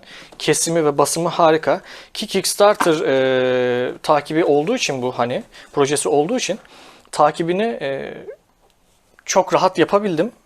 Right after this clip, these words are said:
E, sağ olsunlar homojen bir şekilde, e, bütün bilgileri bizimle paylaştılar. Çok da transparanlardı açık söylemem gerekirse.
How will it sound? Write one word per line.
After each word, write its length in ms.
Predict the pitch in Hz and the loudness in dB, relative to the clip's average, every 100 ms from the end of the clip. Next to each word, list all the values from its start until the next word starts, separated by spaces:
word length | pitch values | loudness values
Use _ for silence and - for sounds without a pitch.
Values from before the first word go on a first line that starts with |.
| - | -6
E, 220 | 131 131 | -2 -2
sağ 260 | - 165 185 | 2 4 4
olsunlar 580 | 175 160 156 196 - - - - - | 2 -4 -4 -4 -6 -16 -20 -20 -6
homojen 500 | - 165 165 196 196 | 0 2 2 2 0
bir 40 | 170 | 0
şekilde, 540 | 170 165 156 170 214 - _ _ | -2 -2 2 2 2 -4 _ _
e, 400 | 139 131 131 131 131 - _ _ - 143 | -4 -2 -2 -2 -6 -10 _ _ -8 -4
bütün 260 | - 214 | 0 2
bilgileri 360 | 170 156 175 196 | 2 4 4 4
bizimle 260 | 156 170 185 | 0 0 0
paylaştılar. 580 | - 147 147 - 151 | 2 4 4 2 0
Çok 220 | 143 175 170 | 2 0 -2
da 80 | |
transparanlardı 920 | 156 147 143 - 139 131 123 113 143 - - | 0 0 2 2 2 2 0 0 -4 -10 -8
açık 240 | 127 131 | -6 -6
söylemem 460 | - 123 120 120 123 | -2 -2 -2 -4 -4
gerekirse. 540 | 123 117 120 - 170 | -4 -4 -6 -6 -8